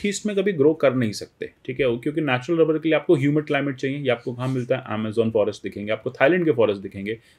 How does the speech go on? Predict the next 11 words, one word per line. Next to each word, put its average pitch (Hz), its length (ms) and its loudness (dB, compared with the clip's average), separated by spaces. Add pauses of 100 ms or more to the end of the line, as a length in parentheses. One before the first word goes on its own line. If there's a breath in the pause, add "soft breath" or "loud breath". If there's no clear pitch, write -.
(140 soft breath)
जहाँ 127 220 -2
पे 147 100 4
आपको 143 220 2
ये 147 40 2
नेचुरल 120 480 0
रबर 110 200 2 (380 soft breath)
ग्रो 156 180 6
होता 123 200 6
हुआ 117 160 6
दिखेगा। - 360 -4
तो 175 100 -10